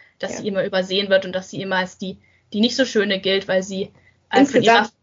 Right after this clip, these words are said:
Speaker 1: ihrer, ihrer Mutter auch in diese furchtbaren Kleider gesteckt
Speaker 2: in-,
Speaker 1: wird.
Speaker 2: insgeheim liebt sie diese Gesellschaft.
Speaker 1: Genau, sie wäre wahnsinnig gerne ein Teil davon und sie kann nicht so ganz verstehen, warum Eloise, die das, der das alles zufliegt, das nicht haben möchte.
Speaker 2: Aber das
Speaker 1: Und
Speaker 2: macht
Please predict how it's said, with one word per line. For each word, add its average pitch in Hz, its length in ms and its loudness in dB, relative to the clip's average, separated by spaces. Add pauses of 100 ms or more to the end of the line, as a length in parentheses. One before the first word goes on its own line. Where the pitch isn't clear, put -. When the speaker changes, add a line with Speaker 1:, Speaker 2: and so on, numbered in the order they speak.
(140)
Speaker 1:
ihrer, 214 140 0
ihrer 208 100 4
Mutter 240 240 4
auch 208 80 -2
in 220 60 -2
diese 202 140 -8
furchtbaren 185 480 0
Kleider 233 260 -2
gesteckt - 420 -8
Speaker 2:
in-, 240 100 2
Speaker 1:
wird. - 200 -2
Speaker 2:
insgeheim 214 580 0
liebt 220 340 -8
sie 180 140 -4
diese 165 600 -2
Gesellschaft. - 720 -4 (320)
Speaker 1:
Genau, 196 360 -8
sie 214 160 -4
wäre 269 280 0
wahnsinnig 226 440 0
gerne 330 260 -2
ein - 140 -8
Teil 190 200 -12
davon 262 380 -8
und 214 200 -12
sie 214 80 -20
kann 247 220 -8
nicht 277 140 -8
so - 100 -12
ganz 262 220 -6
verstehen, 220 340 -8
warum 196 160 -6
Eloise, 202 560 -6
die 220 80 -8
das, 190 280 -6
der 202 140 0
das 190 120 -4
alles - 280 -8
zufliegt, 247 680 -4 (220)
das - 200 -10
nicht 208 160 -10
haben 233 320 2
möchte. - 480 -6 (320)
Speaker 2:
Aber 233 140 2
das 262 140 6
Speaker 1:
Und 294 40 4
Speaker 2:
macht 277 140 0